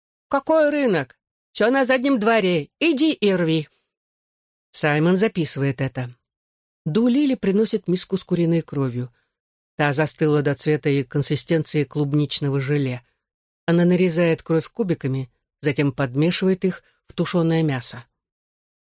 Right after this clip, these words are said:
Глядя на булькающую красную жижу, я думаю о ведьмах из Макбета. Их лица освещены огнем, а из котла поднимается пар. Лягушиное бедро и совиное перо — Ящериц помет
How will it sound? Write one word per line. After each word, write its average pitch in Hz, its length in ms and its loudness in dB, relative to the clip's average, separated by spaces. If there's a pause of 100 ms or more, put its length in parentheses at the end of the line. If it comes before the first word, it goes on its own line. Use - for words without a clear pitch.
(300)
Глядя 202 320 2
на 214 120 2
булькающую 202 640 0
красную 202 460 0
жижу, 185 440 0 (460)
я 185 200 2
думаю 180 440 2
о 165 160 -2
ведьмах 175 480 0
из 180 140 0
Макбета. 135 640 -2 (440)
Их 147 160 -4
лица 151 280 0
освещены 147 500 0
огнем, 165 440 0 (400)
а 139 80 -4
из 139 100 -4
котла 156 340 -2
поднимается 143 640 -2
пар. - 380 -12 (1000)
Лягушиное 175 580 2
бедро 202 520 0
и 202 100 2
совиное 196 540 0
перо — 175 640 0 (420)
Ящериц 156 580 0
помет 170 500 0